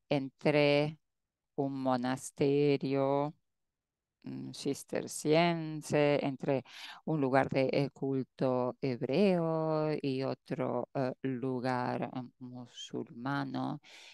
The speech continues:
Y, bueno, se trataba de un lugar en el que las personas estaban en peligro, pero no podemos lograr n-,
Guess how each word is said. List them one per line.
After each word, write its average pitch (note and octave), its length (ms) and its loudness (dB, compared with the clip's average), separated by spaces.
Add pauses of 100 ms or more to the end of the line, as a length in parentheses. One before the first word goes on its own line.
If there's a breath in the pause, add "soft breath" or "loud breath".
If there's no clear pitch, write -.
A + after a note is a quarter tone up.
(180 loud breath)
Y, D#3+ 260 -2
bueno, D4+ 400 2 (1600)
se - 180 0
trataba F4 380 2
de D#4+ 100 4
un C#4 80 2
lugar A#3+ 280 4
en E4 160 -2
el D3+ 240 -6
que - 200 -2
las - 160 -2
personas D#3+ 760 -4
estaban D4 540 -2
en C#3 160 -4 (100)
peligro, C#3 600 0
pero D#3+ 240 4
no E4 160 0
podemos F#4+ 360 2
lograr E3+ 400 6
n-, D#3 240 -6